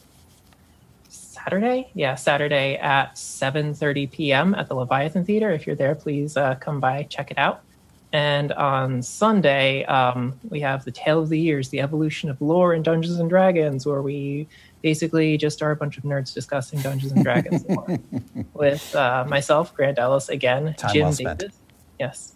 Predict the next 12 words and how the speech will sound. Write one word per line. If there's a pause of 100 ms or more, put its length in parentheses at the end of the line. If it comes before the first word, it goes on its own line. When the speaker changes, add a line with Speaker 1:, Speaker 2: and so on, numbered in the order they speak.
(120)
Speaker 1:
Jim
Davis (120)
of
Web
D
M, (340)
Midia
Zimmer,
um, (160)
who
you (200)
might